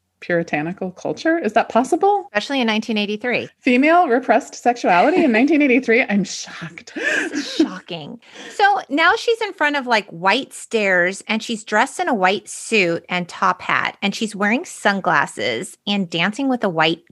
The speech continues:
Speaker 2: cane. And from what I read online, like, this is to represent, like, the myth of masturbation will cause blindness. Like, if you do it too much, you'll go blind.
Speaker 1: Oh, huh.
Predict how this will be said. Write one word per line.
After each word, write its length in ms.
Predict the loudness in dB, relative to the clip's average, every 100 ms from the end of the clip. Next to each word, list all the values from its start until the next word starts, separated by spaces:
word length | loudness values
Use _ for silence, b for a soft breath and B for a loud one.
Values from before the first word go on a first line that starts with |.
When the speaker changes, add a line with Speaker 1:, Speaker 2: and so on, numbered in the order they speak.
| _
Speaker 2:
cane. 540 | -20 -8 -4 -4 -8 -14 B B B B 0
And 320 | 2 2 -2 _
from 220 | -2 0
what 180 | 2 0
I 140 | -2 0
read 220 | 2 2
online, 600 | 0 -2 -2 -2 -2 -4
like, 340 | -2 -2 -4 b b
this 340 | 0 0 2
is 560 | 0 2 0 -4 -8 -14 -12 -4
to 180 | 0
represent, 640 | 2 2 2 -2 0 0 0
like, 240 | -2 -2
the 100 | -2
myth 500 | 0 0 2 0 -2 -20 -2
of 460 | 2 2 2 -2 -8
masturbation 720 | -4 -2 -2 -2 -4 -4 -4 0
will 120 | 0
cause 300 | 0 0 -2
blindness. 880 | -4 -8 -6 -6 -8 -10 -12 -18 -8 -2
Like, 240 | 2 2 0
if 100 | -2
you 120 | -2
do 280 | 2 4 4
it 160 | 2
too 240 | -4 -4 -4
much, 440 | -2 -2 -2 -2
you'll 140 | -2 -2
go 240 | -2 -2
blind. 720 | -4 -10 -8 -8 -8 -6 -4 2
Speaker 1:
Oh, 560 | 4 6 4 2 0 -6
huh. 480 | -14 -10 -8 -10 -14